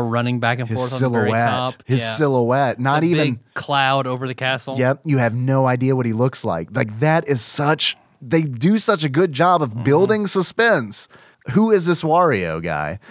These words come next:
Speaker 2: And, uh, even when you go to the castle and it's like the lightning's flashing and you see him, like, pacing back and forth either on top of Mario's castle or through the windows,
Speaker 1: Mm-hmm.
Speaker 2: uh, and he's just this silhouette, and it's like,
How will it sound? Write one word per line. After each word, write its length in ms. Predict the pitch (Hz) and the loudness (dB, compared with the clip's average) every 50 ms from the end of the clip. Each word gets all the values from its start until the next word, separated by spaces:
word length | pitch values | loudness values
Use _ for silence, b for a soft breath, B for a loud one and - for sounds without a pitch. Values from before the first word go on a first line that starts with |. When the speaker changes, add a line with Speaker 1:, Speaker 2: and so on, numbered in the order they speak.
| B B B B B B B | B B B B B B B
Speaker 2:
And, 540 | - 123 120 117 117 117 117 117 117 117 113 | -4 -2 0 2 2 2 2 2 2 2 2
uh, 160 | 120 117 117 120 | 2 2 2 0
even 340 | 127 156 180 196 180 196 190 | 0 -2 -2 0 2 2 2
when 80 | 185 185 | 2 2
you 80 | 185 | 2
go 120 | 180 175 180 | 2 0 0
to 60 | 180 | 0
the 60 | 165 170 | 0 0
castle 520 | - 170 180 180 185 175 - 147 131 123 | 0 2 2 2 2 0 0 0 0 0
and 80 | 120 117 | 0 -2
it's 100 | 113 - | -2 -4
like 140 | 123 120 | -4 -4
the 80 | 101 107 | -4 -4
lightning's 440 | 107 113 131 143 143 143 139 131 120 | -2 0 0 0 0 -2 -4 -6 -6
flashing 560 | - - 139 135 131 135 131 - 151 135 131 | -4 -2 0 2 2 2 0 0 0 0 0
and 80 | 131 131 | 0 0
you 120 | 135 135 | 0 0
see 240 | 123 - 151 151 143 | 0 0 0 2 2
him, 180 | 151 147 139 | 2 0 0
like, 300 | 131 135 131 127 123 - B B B B B B B B B B B B B | 0 0 0 0 0 -2 B B B B B B B B B B B B B
pacing 540 | - 151 156 147 147 147 - 160 151 147 147 | -2 0 0 2 2 0 0 0 0 0 0
back 240 | 139 139 131 135 - | 0 0 0 2 0
and 140 | 151 139 127 | 0 -2 -2
forth 300 | - 131 139 139 135 135 | 0 0 0 0 0 2
either 260 | 147 131 131 120 127 123 | 2 2 2 2 0 0
on 200 | 135 143 139 127 | 0 0 -2 -2
top 300 | 107 117 123 127 127 - | -2 0 0 0 0 0
of 100 | 131 120 | -2 -4
Mario's 460 | 123 123 123 123 127 123 123 120 120 - | 0 0 2 2 2 0 0 -2 -4 -4
castle 520 | - 139 123 123 123 127 - 135 120 117 | -4 -2 -2 -2 -2 -2 -2 -2 -2 0
or 100 | 113 104 | -2 -2
through 180 | - - 143 139 | -2 0 0 0
the 100 | 127 120 | 0 0
windows, 680 | 104 113 117 131 127 123 120 120 120 120 120 117 127 | -2 -2 -2 0 0 2 2 2 2 0 0 -2 -4
Speaker 1:
Mm-hmm. 300 | 127 123 123 120 113 113 113 | -8 -8 -8 -8 -8 -10 -8
Speaker 2:
uh, 460 | - 135 131 123 123 123 120 120 117 120 | -4 0 2 2 4 4 4 2 2 2
and 100 | 127 131 | 0 0
he's 160 | 131 123 113 110 | 0 0 -2 -2
just 240 | - 139 139 - | -2 -2 -2 0
this 140 | - 127 120 | 0 0 0
silhouette, 640 | - - - 135 123 113 113 113 117 113 104 98 95 - | 0 2 2 2 2 2 2 2 2 2 2 0 -2 -4
and 140 | - 117 107 | -6 -6 -6
it's 140 | 113 104 - | -4 -4 -4
like, 340 | 101 107 104 104 98 - - | -4 -4 -4 -4 -6 -8 -12